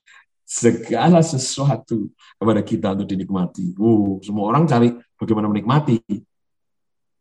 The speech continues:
Dan mereka mengejar apa yang bisa dinikmati. Dan mereka nggak dapat itu. Nah, kita nggak, bukan mengejar apa yang dinikmati dulu. Kita mengejar, kita lebih, lebih mengejar Allah atau menggeser perspektif kita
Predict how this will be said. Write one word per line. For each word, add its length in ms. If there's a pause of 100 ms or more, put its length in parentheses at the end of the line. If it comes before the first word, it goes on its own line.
Dan 80
mereka 240
mengejar 560
apa 160
yang 160
bisa 160
dinikmati. 800
Dan 320
mereka 240
nggak 160
dapat 320
itu. 160 (400)
Nah, 80
kita 240
nggak, 320 (240)
bukan 160
mengejar 400
apa 80
yang 160
dinikmati 400
dulu. 400
Kita 400
mengejar, 800 (160)
kita 240
lebih, 480 (400)
lebih 240
mengejar 560
Allah 320
atau 160
menggeser 880
perspektif 640
kita 400